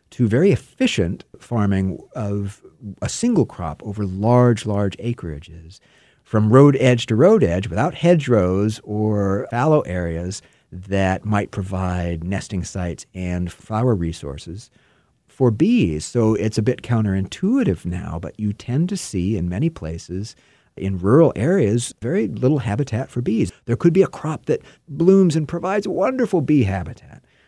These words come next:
for three weeks out of the year, and then the rest of the time it's a virtual desert. So several interesting studies ha-, now, including one on the outskirts of London, they looked at bee diversity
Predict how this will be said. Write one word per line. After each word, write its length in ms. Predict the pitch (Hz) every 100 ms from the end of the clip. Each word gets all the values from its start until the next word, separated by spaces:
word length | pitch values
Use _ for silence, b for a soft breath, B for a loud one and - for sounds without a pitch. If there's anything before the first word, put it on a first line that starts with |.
| _
for 840 | _ - 131 127 127 120 120 120 127
three 220 | - 156
weeks 240 | 156 147
out 120 | 151 143
of 80 |
the 60 | 139
year, 280 | 147 139 110
and 120 | 113
then 120 | 117 117
the 80 |
rest 240 | 110 104 -
of 60 |
the 80 | 95
time 420 | 92 95 87 80 - _ _
it's 260 | 92 92 -
a 60 | 80
virtual 400 | 90 - 67 -
desert. 420 | 78 - 175 _ _ _ _ _ _ _
So 400 | - 131 117 -
several 400 | - 170 165 139
interesting 560 | - 170 170 147 - 110
studies 640 | - - 226 156 85 85
ha-, 80 | 110 -
now, 300 | 104 82 95
including 480 | 104 139 151 127
one 380 | 104 104 101 101 - -
on 180 | 95 92
the 120 | 92
outskirts 500 | - 139 - 135 104
of 120 | 107 98
London, 520 | 143 196 101 95 127 b b b b
they 120 | 117
looked 240 | 113 120
at 240 | 117 - 107
bee 180 | 123 143
diversity 640 | 120 98 92 98 98 92